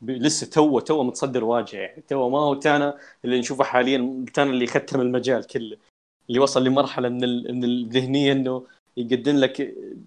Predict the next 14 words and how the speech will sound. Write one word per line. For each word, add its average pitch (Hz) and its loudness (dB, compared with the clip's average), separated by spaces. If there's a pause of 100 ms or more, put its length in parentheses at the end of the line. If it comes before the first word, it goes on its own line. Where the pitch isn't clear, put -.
(300)
نزال 147 4
في 165 0
يوم، 135 4
يعني، 107 -6
يخطط 147 -2
للنزال 135 2
في - -8
يوم، 165 2
خلاص 135 -2
صار 127 2
نزال 123 0
عظيم 120 0
ماستر 110 -6
بيس. 101 -18